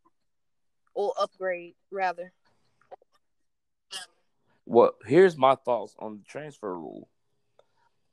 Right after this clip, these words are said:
Speaker 2: I think the transfer rule needs to go back to the way it was.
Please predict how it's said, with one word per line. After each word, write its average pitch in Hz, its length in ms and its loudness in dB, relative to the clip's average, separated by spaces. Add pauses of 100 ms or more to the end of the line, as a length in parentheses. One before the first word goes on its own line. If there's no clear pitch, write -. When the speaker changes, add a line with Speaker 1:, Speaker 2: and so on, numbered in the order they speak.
(100)
Speaker 2:
I 113 160 6
think 147 300 -8
the 131 60 -20
transfer 127 600 -12
rule 92 380 -12 (100)
needs 113 220 -6
to 127 100 -8
go 117 140 6
back 107 320 2
to 107 60 -14
the 101 120 -4
way 98 260 -2
it 104 100 -4
was. - 520 -10